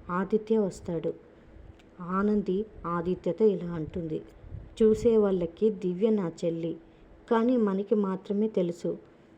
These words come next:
తను ఒక ప్రమాదంలో గాయపడ్డ మనిషి అని. తన విషయంలో నాకు నీకే కాదండి,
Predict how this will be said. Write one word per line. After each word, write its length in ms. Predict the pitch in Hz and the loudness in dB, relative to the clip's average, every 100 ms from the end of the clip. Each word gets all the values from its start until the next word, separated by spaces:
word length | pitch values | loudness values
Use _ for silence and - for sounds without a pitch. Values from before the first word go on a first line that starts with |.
| - - | -8 0
తను 220 | 202 196 | 2 4
ఒక 220 | 208 208 | 2 2
ప్రమాదంలో 760 | 185 165 170 185 196 185 180 196 | -2 -2 -2 -2 -2 -2 0 0
గాయపడ్డ 640 | 185 165 190 202 190 175 | 0 -2 -2 -2 -2 -2
మనిషి 540 | 175 165 165 - 202 | -4 -4 -6 -4 -4
అని. 260 | 165 165 160 - - - - - - | -2 -4 -6 -10 -20 -20 -20 -20 -2
తన 160 | 202 190 | 0 0
విషయంలో 560 | 180 180 196 190 202 | 0 0 0 0 0
నాకు 400 | 190 170 170 - | -2 -2 -4 0
నీకే 380 | 220 190 - 190 | 2 2 -2 -4
కాదండి, 640 | 190 170 160 165 160 156 | -2 -4 -2 -4 -4 -6